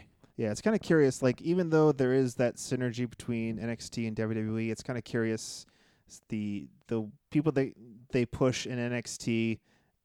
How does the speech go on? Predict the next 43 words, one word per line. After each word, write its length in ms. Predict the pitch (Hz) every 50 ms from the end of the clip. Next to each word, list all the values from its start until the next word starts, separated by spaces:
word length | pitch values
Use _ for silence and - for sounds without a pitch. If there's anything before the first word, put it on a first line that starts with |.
| -
at 120 | 117 117 -
the 60 | -
top, 440 | - - 131 117 110 110 110 - - _
and 220 | - 113 110 110 110
then 260 | 113 110 113 110 110
the 100 | 104 113
ones 300 | 104 110 113 113 110 107
that 60 | 117
get 160 | 104 95 -
called 320 | - - 117 107 107 107 104
up 180 | 101 98 -
to 100 | - - 104
W 240 | 101 110 107 104 107
W 400 | 104 104 104 104 101 104 107 104
E. 180 | 98 95 95 98 -
There's, 200 | 104 107 - - 113
it 180 | 110 113 113
seems 220 | - - 127 117 -
to 80 | -
be, 120 | 110 117 107
like, 140 | 104 101
a 60 | 101 101
disconnect 560 | - 110 - - - 101 104 98 - - -
there. 160 | 98 - -
You 80 | - -
know, 60 | -
you 160 | 202 - 208
got 240 | - 220 220 104 -
your, 280 | 101 104 107 101 104 101 - - - - - _ _ _ _
your 140 | - - -
Finn 260 | - 113 110 107 104
Balor's, 720 | 101 117 117 120 123 123 123 123 123 123 117 - - -
your 680 | 110 107 104 104 101 101 104 104 104 104 104 104 104 101 - _ _ _
Samoa 400 | - - - 117 110 107 104 104
Joe's 1040 | 104 - - 123 123 120 120 123 123 120 123 123 123 123 120 - - - - - - _ _ _ _ _ _ _
at 100 | - -
the 60 | - 104
top 400 | - - 120 113 110 110 - -
in 80 | 107
N 100 | 113 110
X 220 | 107 107 - - -
T, 420 | - - 131 120 110 104 101 98
but 300 | 95 - - 104 101